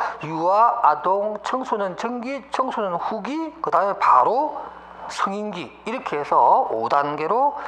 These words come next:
구분한 내용입니다. 그러니까 여기서는 다가 적절하지가 않죠. 그 다음에 공구 번 문제입니다. 다음 중 청소년기의 신체적, 생리적 발달의 특징에 대한 설명으로 옳은 깃끼리 묶-, 옳은 긋끼리 묶은 겁니다.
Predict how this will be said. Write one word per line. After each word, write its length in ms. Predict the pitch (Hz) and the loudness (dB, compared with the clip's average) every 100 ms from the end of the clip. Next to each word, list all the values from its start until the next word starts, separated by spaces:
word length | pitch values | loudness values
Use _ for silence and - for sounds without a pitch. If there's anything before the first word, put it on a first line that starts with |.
| - | -6
구분한 440 | - 220 180 160 123 | -4 -2 0 0 -2
내용입니다. 460 | 120 120 113 - | -6 -6 -4 -4
그러니까 440 | - 180 165 185 233 - - - | -2 -4 0 0 0 -4 -14 -12
여기서는 440 | 139 135 175 233 226 - | -10 -6 -4 -4 -6 0
다가 600 | - 170 220 254 - - | 2 4 4 4 0 -6
적절하지가 560 | - - 139 131 131 123 - | -8 -4 0 0 0 -2 0
않죠. 840 | 135 - - 135 120 180 269 - - - - - | -2 -4 -2 2 4 4 0 -4 -10 -12 -10 -4
그 80 | |
다음에 160 | - 175 | -2 0
공구 340 | - 185 185 196 | -2 -2 -4 -4
번 200 | 220 202 | -4 -4
문제입니다. 1000 | 165 175 175 160 156 139 165 254 277 - - - - - | -6 -6 -6 0 4 6 6 4 0 -8 -10 -10 -10 -2
다음 220 | 202 226 | 2 2
중 140 | 220 208 | 0 -2
청소년기의 1000 | 269 247 233 208 196 185 180 185 240 262 - - - | -2 -2 -2 -2 -2 -4 -4 -2 0 -2 -6 -10 -10
신체적, 680 | - 269 - 226 208 - - - - - - | -8 -8 -6 -4 -4 -6 -16 -18 -20 -18 -12
생리적 400 | - 254 247 202 | -8 -6 -4 -2
발달의 340 | 240 226 180 170 | -2 0 -2 -4
특징에 360 | - - 196 | -8 -6 -4
대한 180 | 156 143 | 0 0
설명으로 440 | 143 165 156 139 | 0 -2 0 2
옳은 420 | 139 247 302 320 311 | 0 0 0 -2 -6
깃끼리 420 | 240 - 202 196 | -8 -8 -8 -6
묶-, 300 | 175 160 143 | -6 -4 -2
옳은 220 | 269 302 | -2 0
긋끼리 320 | 262 233 202 | -2 -4 -8
묶은 240 | 196 190 185 | -8 -6 -4
겁니다. 800 | 175 170 165 143 147 170 247 | -2 -2 2 4 4 4 2